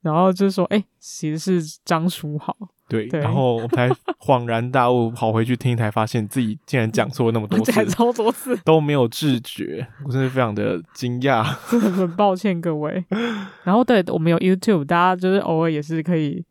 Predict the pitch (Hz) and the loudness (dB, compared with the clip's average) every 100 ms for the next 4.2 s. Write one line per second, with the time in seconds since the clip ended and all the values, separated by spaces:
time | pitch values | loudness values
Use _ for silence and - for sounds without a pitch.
0 | _ 196 180 196 180 180 165 160 185 _ | _ -8 -2 0 2 2 0 -2 -8 _
1 | _ _ - - 180 156 175 160 156 - | _ _ -12 -4 -2 0 -2 -2 -6 -4
2 | 123 110 151 151 151 151 156 123 135 127 | -2 0 2 2 2 2 0 0 0 -2
3 | 117 123 127 117 135 135 127 127 - 101 | -2 -4 -4 -2 -2 0 0 0 -4 -4
4 | 101 | -6